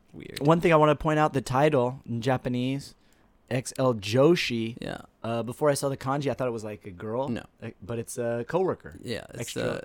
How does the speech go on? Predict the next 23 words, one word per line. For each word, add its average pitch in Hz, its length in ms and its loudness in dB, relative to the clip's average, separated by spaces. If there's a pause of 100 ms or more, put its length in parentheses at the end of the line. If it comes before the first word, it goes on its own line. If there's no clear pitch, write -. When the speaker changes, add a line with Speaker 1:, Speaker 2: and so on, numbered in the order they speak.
(160)
Speaker 1:
it's - 80 -8
like 117 120 -2
a - 20 -8
Speaker 2:
extra 113 240 2
large 135 100 2
Speaker 1:
senpai 110 300 4
version 107 340 -2
of - 140 -8
Speaker 2:
coworker. - 460 -8
Speaker 1:
coworker, - 60 -12
somebody - 360 -8
Speaker 2:
Yeah, 92 80 -6
Speaker 1:
who 80 80 -10
Speaker 2:
yeah, - 60 -10
Speaker 1:
works, - 320 -14
uh, - 260 -16 (120)
as - 140 -18
a - 60 -16
higher - 560 -16
position - 400 -10
than - 160 -8
you. - 120 -8
Speaker 2:
Yeah. - 120 -14